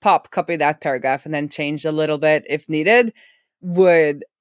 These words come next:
be super helpful, and especially also with code snippets, because then,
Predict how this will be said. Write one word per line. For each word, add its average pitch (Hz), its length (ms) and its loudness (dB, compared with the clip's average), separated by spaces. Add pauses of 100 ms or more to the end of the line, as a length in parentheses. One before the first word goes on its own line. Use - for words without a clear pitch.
be 156 180 -6
super 151 440 -6
helpful, 165 380 -2
and 143 100 -2
especially 185 420 -4
also 160 220 0
with 143 180 -6
code 180 220 -2
snippets, - 480 -10
because 147 300 -12
then, 143 300 -2